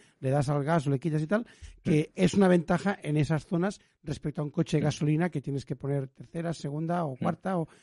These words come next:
Speaker 1: y que si tienes que cambiar de marcha a medio subir una duna, que complica más la, la, el tema.
Speaker 2: Sí,
Speaker 1: O sea,
Speaker 2: pero,
Speaker 1: que es
Speaker 2: pero sin embargo hemos visto que el Audi no subía esa duna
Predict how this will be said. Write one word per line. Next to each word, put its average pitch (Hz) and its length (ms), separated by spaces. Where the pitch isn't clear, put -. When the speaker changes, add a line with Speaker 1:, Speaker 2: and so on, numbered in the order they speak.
Speaker 1:
y 160 100
que 139 200
si - 120
tienes 143 140
que - 80
cambiar 175 240
de 165 100
marcha 165 360
a 127 80
medio 147 280
subir 156 280
una 151 140
duna, 170 280
que 143 140
complica 139 460
más 143 180
la, 139 380
la, 123 480
el 139 140
tema. 165 280
Speaker 2:
Sí, - 120
Speaker 1:
O - 20
sea, 143 40
Speaker 2:
pero, 104 120
Speaker 1:
que 131 80
es 123 80
Speaker 2:
pero 123 160
sin 120 120
embargo 123 200
hemos 147 160
visto 147 220
que 147 80
el 143 60
Audi 151 200
no 165 100
subía 131 440
esa 123 200
duna 147 380